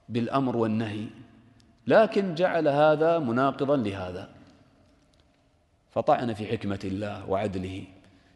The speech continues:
كما يعني قال الله تعالى عن إبليس، قال: "أأسجد لمن خلقت طينا؟" وقال: "أنا خير من، خلقتني من نار وخلقته من طين".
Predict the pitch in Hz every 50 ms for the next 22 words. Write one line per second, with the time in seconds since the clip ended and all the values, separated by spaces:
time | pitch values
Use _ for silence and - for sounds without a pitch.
0 | _ _ - - 233 240 170 170 - - - - - - - - - - - -
1 | - - 110 92 107 101 101 104 104 110 - - - - - - - - - _
2 | _ _ _ _ _ _ - - 113 110 110 110 110 107 - 113 110 104 104 110
3 | 107 101 - 104 101 107 123 123 117 107 - - - - - - - - - -
4 | - - _ _ _ _ _ _ _ _ _ _ _ _ _ _ _ _ _ _
5 | _ _ _ _ _ - 120 113 110 110 113 123 - - - - - - - -
6 | - - - - - 117 - 170 156 - 143 143 139 123 127 131 131 123 123 113
7 | - 127 123 131 127 - - 123 110 - 131 131 135 135 139 - - - - -
8 | 117 123 123 131 135 - - 123 123 113 - 135 131 127 131 127 131 143 139 123
9 | - 110 127 123 - - 135 127 131 131 131 127 135 143 143 135 131 110 - 110
10 | 120 - - - 127 135 135 127 127 - 147 147 147 139 139 -